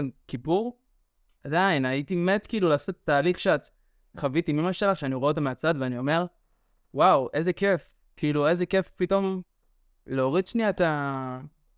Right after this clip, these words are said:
את הנשק ואת המגננות ואת הסטרס ש-, ואת המשקעים שחוויתי מההורים שלי, ואולי לפתוח איתם משהו שהוא חדש,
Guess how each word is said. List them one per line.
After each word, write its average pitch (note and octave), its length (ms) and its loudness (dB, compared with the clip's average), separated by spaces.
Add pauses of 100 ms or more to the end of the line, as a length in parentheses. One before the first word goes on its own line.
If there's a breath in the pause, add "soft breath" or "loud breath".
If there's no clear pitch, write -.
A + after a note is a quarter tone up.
(140)
את C#3+ 120 -12
הנשק D3+ 600 -2 (240)
ואת C3+ 180 -2
המגננות D3 760 0
ואת C3 200 -4
הסטרס - 680 -2
ש-, - 140 -6 (640)
ואת C3+ 140 -4
המשקעים D3 760 -2
שחוויתי D#3 640 -4
מההורים C#3+ 440 0
שלי, G3+ 400 -2 (1000)
ואולי C3 1000 0
לפתוח D3+ 360 0
איתם C#3+ 180 -2
משהו C#3 220 -6
שהוא B2+ 260 -12
חדש, G#3+ 680 -2